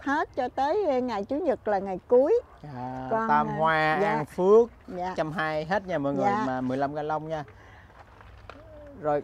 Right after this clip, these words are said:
Speaker 2: cô, cái cây này là cô tính là mười lăm ga lông hả là sao cô? Không phải
Speaker 1: Mười lăm.
Speaker 2: cô? Mười lăm
Speaker 1: Nó
Speaker 2: luôn
Speaker 1: cũng
Speaker 2: hả cô?
Speaker 1: lớn mà tính luôn, mười lăm ga lông luôn, tính giá bằng nhau luôn. Tại
Speaker 2: Cây này
Speaker 1: vì,
Speaker 2: bự
Speaker 1: à,
Speaker 2: quá à.
Speaker 1: ừ, bự á.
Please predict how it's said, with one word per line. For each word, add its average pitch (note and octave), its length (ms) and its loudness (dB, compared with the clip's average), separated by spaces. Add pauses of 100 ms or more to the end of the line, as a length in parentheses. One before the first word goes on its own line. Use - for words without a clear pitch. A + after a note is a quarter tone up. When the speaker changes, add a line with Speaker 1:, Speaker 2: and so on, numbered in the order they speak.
(120)
Speaker 2:
cô, F#3+ 140 6
cái A3 120 0
cây G3+ 200 4
này E3 160 0
là C#3 80 0
cô - 120 -4
tính A3+ 220 -2
là A#3 60 2
mười D3 160 -2
lăm E3 160 0
ga F3 100 0
lông E3+ 280 0
hả F3 60 -2
là E3+ 160 -4
sao D#3 240 -6
cô? D#3+ 140 -6
Không E3 120 -4
phải A#3 100 0
Speaker 1:
Mười A3+ 80 2
lăm. A#3+ 140 0
Speaker 2:
cô? C4 80 -4 (200)
Mười C#3 120 -6
lăm E3+ 160 4
Speaker 1:
Nó F3+ 40 0
Speaker 2:
luôn A#3+ 100 6
Speaker 1:
cũng D4 80 4
Speaker 2:
hả D#4+ 60 8
cô? D4 80 10
Speaker 1:
lớn E4 160 8
mà D#4 100 2
tính C4+ 240 2
luôn, C#4 320 4
mười B3+ 100 2
lăm A#3 220 0
ga C4 120 0
lông B3+ 280 -2
luôn, B3+ 280 2
tính C#4+ 300 0
giá D4 240 2
bằng G#3+ 260 -4
nhau G#3+ 240 -4
luôn. A#3 320 -2 (400)
Tại - 100 -2
Speaker 2:
Cây - 60 4
này B3 100 4
Speaker 1:
vì, A#3 100 8
Speaker 2:
bự A3+ 180 6
Speaker 1:
à, A3 80 4
Speaker 2:
quá G#3 180 2
à. D#3 180 -2 (460)
Speaker 1:
ừ, G3+ 80 -6 (400)
bự G3 280 -2
á. C4+ 140 -4